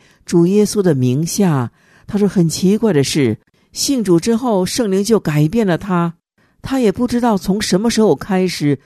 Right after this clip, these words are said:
他就不再说批评论断的话，反而喜欢讲造就人的好话。因为在他周围的基督徒们都在说造就人的好话，他听多了，也就成了他的习惯。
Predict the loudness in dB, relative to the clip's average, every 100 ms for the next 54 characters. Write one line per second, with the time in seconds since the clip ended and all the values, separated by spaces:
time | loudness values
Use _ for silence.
0 | _ _ -8 -2 0 0 0 0 0 0
1 | 0 0 -6 _ -6 -6 -2 -4 -4 -2
2 | 0 0 0 -2 -2 -4 -2 -2 -6 -10
3 | _ _ _ -4 0 2 0 -2 0 0
4 | 0 0 -2 -2 -4 _ _ -4 -2 2
5 | 2 2 0 -2 -2 -2 0 -2 -4 -2
6 | -2 -2 -8 _ _ _ _ 2 4 2
7 | 0 -6 _ -6 -4 -4 -2 0 2 2
8 | 2 2 0 -2 0 0 0 -2 -2 -2
9 | -6 _ _ _ _ -4 -2 0 0 0
10 | 0 0 -2 0 0 2 2 0 -4 -4
11 | -2 -2 -2 -2 -2 -8 _ _ -4 -4
12 | 0 2 2 2 0 2 0 -4 _ _
13 | 2 2 2 0 0 -2 -2 0 0 0
14 | -2 2 0 0